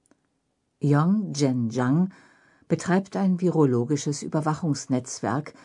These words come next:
mit Stationen im ganzen Land. Regelmäßig schicken ihm lokale Gesundheitsbehörden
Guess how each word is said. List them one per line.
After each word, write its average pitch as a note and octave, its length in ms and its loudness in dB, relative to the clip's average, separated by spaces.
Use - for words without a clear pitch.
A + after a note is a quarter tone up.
mit C#3+ 140 -6
Stationen D#3 720 0
im C3+ 160 -2
ganzen D3 400 -2
Land. B2 400 0
Regelmäßig F3 640 2
schicken D3 260 -2
ihm G#2 160 0
lokale C#3 460 0
Gesundheitsbehörden B2 1120 -2